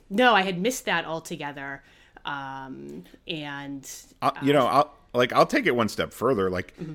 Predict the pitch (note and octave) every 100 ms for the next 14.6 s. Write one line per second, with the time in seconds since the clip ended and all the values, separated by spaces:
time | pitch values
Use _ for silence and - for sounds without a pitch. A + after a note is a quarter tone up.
0 | - - A2 G2+ E2+ - _ _ _ _
1 | _ _ _ B2 _ _ - A#2 B2+ F#3
2 | F#3 G2 F2+ A2+ C3+ G2+ F2+ F2 F2+ C#2+
3 | F2+ G2+ - F#2 - - - A#2+ A2 E2
4 | E2 - A2 - B2 A#2 G#2+ G2 - F#2+
5 | - G#2 F2+ F2 - _ _ - F#2 G#2+
6 | G2 E2+ - G#2+ G#2 F2 E2 F2 E2 -
7 | - - - D3+ C#3 D3 C3 A#2+ A2+ -
8 | - - - C#3 A#2+ A2 - - - -
9 | C#3+ C#3+ F#2+ F2 F2+ - G#2 G2+ F2+ -
10 | - - A#2+ G2 F#2 G#2 A2+ G#2+ A2 F#2
11 | F#2+ G#2 A2+ G#2+ F#2 F2+ F2+ G2 C3+ C#3+
12 | - - - - - A2 - A2+ A2+ -
13 | C#3 G#2+ B1 D#2+ - A2 A2 G#2 A2+ G#2
14 | A2 C3 C#3+ G#2 F#2+ -